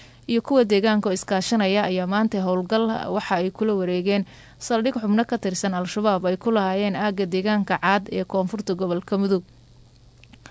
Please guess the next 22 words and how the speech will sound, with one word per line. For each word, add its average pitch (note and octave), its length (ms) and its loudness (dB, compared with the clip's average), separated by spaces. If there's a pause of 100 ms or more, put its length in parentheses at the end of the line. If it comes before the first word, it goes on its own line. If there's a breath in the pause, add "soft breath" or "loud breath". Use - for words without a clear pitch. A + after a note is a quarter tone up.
(400 loud breath)
Howlgalkaasi A3 880 4
ayaa F#3+ 380 4
waxaa A3+ 180 2
hogaaminaya F#3+ 640 0
taliyaha G3+ 440 0 (200)
ciidanka G3+ 640 2
ururka G#3 400 0
Horseed, F#3 460 0 (100)
Gaashaanle G3 480 0
Maxamed G3 400 -2
Cali G3+ 180 2
Salaad, G3+ 380 0 (320 loud breath)
iyo A3 120 -2
saraakiil A3+ 600 0 (100)
kale. G3 460 0
Dagaal G3 320 2
kooban G3 400 0
ayaana F#3 320 0
halkaasi G#3 560 0
ku A#3 80 -4
dhex G3+ 160 -6
maray F#3 240 0